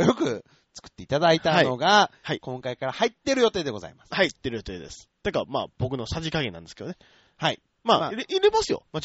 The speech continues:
Speaker 2: いなく。
Speaker 1: もうちょっと、
Speaker 2: うん。
Speaker 1: まあ、僕らで吟味して使うか、
Speaker 2: そうそうそう。
Speaker 1: ね、もうちょっと一周年から使おうかなんていう話もありましたけどもね。
Speaker 2: うん。
Speaker 1: まあ、結局、使えるもんはもう早いうちから使った方がいいんじゃねえの？
Speaker 2: そうそうそうそうそう。
Speaker 1: という、そういう結論に至りましたので。
Speaker 2: そうそうそうそう。
Speaker 1: はい。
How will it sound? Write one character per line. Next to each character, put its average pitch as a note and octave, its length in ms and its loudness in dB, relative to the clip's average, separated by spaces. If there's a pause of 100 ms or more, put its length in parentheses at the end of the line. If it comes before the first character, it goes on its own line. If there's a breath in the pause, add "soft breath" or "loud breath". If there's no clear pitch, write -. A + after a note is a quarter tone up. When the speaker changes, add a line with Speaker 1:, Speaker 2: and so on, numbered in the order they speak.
(120)
Speaker 2:
い - 40 0
な G2+ 60 -6
く。 - 100 -20 (200)
Speaker 1:
も G#3 140 0
う C4 40 0
ち - 80 0
ょ A4 40 2
っ - 20 4 (160)
と、 C4 400 6
Speaker 2:
う - 20 -4
ん。 G#2+ 140 -8 (200)
Speaker 1:
ま D#3 160 -2
あ、 C#3 60 2
僕 C3 240 -2
ら C3+ 100 0
で A#2 80 -8
吟 C3 220 -10
味 A2+ 140 -10
し - 80 -14
て F#2+ 120 -10
使 G#2+ 320 -4
う G2+ 140 -6 (300)
か、 D3+ 440 2
Speaker 2:
そ C#3 140 -4
う F#2 40 -16
そ F#2 100 -20
う - 20 -20
そ - 80 -20 (220)
う。 - 20 -18
Speaker 1:
ね、 G#3 140 -4
も D#3 160 -4
う E3+ 60 -4
ち F#3+ 60 -4
ょ - 40 0
っ - 20 -10
と - 80 -18
一 A#2+ 80 -8
周 - 180 -6
年 A3+ 160 -8
か A#2+ 100 -8
ら G#2+ 80 -6
使 - 260 0
お D3 40 2
う C#3 40 -10
か G#2+ 160 -4 (100)
な A2 160 -10
ん G2 60 -16
て F#2+ 100 -12
い - 20 -4
う F2+ 40 -8
話 A2+ 260 -10
も F2+ 80 -6
あ F2 60 -6
り F#2+ 80 -10
ま F4 160 -8
し - 40 -14
た - 140 -8 (160)
け D3 100 -16
ど C#3 120 -14
も C#3+ 160 -12
ね。 C#3+ 480 -6
Speaker 2:
う - 40 -10
ん。 - 40 -20 (420 soft breath)
Speaker 1:
ま G3 140 0
あ、 - 100 -4 (180)
結 - 180 -16
局、 - 420 -2 (220)
使 - 220 -4
え F4+ 40 2
る B4 60 2 (220)
も G4+ 60 2
ん - 20 0
は C3+ 60 -4
も D3 100 -2
う - 20 0
早 D#3+ 200 -2
い - 20 2
う G4 80 4
ち - 60 -12
か G4 100 -6
ら G4 60 -4
使 - 160 -8
っ - 40 -8
た - 120 -2
方 G#4 60 4
が F4 60 -2
い - 40 0
い A#3 60 -4
ん D4+ 40 -4
じ G#4+ 60 0
ゃ G4+ 40 0
ね F4 100 -6
え D4 40 -10
の？ C#3 100 -6
Speaker 2:
そ B3 200 8
う - 40 4
そ - 120 6
う - 20 6
そ D3 80 4
う A#2+ 60 2
そ A2+ 80 -4
う - 20 -10
そ G2 80 -12
う。 F#2 40 -16
Speaker 1:
と - 40 -16
い - 20 -16
う、 - 20 -14
そ B3+ 140 4
う D#4+ 40 -2
い E4+ 40 -2
う E4+ 60 -4
結 B3+ 240 -6
論 D4 100 0
に D#3 60 -10
至 F#3 180 -2
り G3 60 -2
ま G#3 140 -2
し - 40 -10
た - 100 -14
の - 40 -16
で。 - 80 -18
Speaker 2:
そ F#3+ 120 -2
う F#3 40 -4
そ - 60 -6
う - 20 -8
そ - 80 -12
う E2 40 -20
そ - 120 -20
う。 - 320 -12
Speaker 1:
は C#3 60 2
い。 A2+ 100 -8